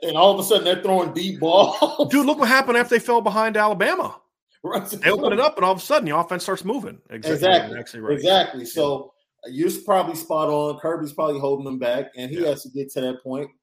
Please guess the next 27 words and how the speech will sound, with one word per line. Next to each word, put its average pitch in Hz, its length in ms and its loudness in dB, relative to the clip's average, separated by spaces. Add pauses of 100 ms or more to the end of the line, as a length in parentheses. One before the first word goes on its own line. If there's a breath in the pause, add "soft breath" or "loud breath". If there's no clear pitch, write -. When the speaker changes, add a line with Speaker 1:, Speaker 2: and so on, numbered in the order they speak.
(440)
Speaker 1:
the 101 80 -20
same 120 340 -12
as 110 120 -16
Nick 123 140 -10
Saban 135 420 -8
did, 117 260 -6
where 110 320 -6 (960)
Nick 151 240 -4
said, 139 300 0
"You 139 100 -8
know 143 180 0
what? 156 340 0 (1600)
I 120 160 -10
can 147 180 -10
bring 156 480 -4
these 113 240 -12
offensive 117 540 -4
minds 113 460 -8
that 110 300 -4 (600)
are 120 100 -6
going 135 220 -4
to 127 60 -8
say 127 200 -4
no 127 300 0
to 120 120 -12
me. 95 160 -16 (720)
Speaker 2:
Right. 95 260 -12